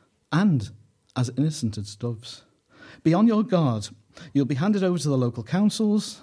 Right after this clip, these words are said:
and be flogged in the synagogues. On my account, you'll be brought before governors and kings as witnesses to them and to the Gentiles." Notice, as witnesses. Not be brought before them for whatever reason.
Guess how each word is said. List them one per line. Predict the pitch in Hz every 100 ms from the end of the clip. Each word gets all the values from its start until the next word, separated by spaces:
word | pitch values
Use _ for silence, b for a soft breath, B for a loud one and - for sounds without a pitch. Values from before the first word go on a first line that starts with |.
| -
and | 127
be | 113
flogged | 113 - 160 160 139
in |
the | 131
synagogues. | - 165 156 165 156 - - - B B B B
On | 123
my | 147
account, | 156 160 165
you'll | 131
be | 123
brought | 120 131 127
before | 101 117
governors | 117 165 170 156 135
and | 127
kings | 156 147 147 131
as | 110
witnesses | 135 165 135 139 -
to | 135
them | 131 131 123
and | 127 127
to |
the | 123 120
Gentiles." | 120 139 139 127 104 104 - B B -
Notice, | 156 135 - B B
as | 135 123
witnesses. | 131 165 156 - 123 104 - _ _ b b b b b b
Not | 165
be | 175
brought | 165 160
before | - 139 139 131
them | 120 120 117
for | - 135 120 104 - _ _ _ _ -
whatever | 143 131 127 123
reason. | 113 135 139 107 98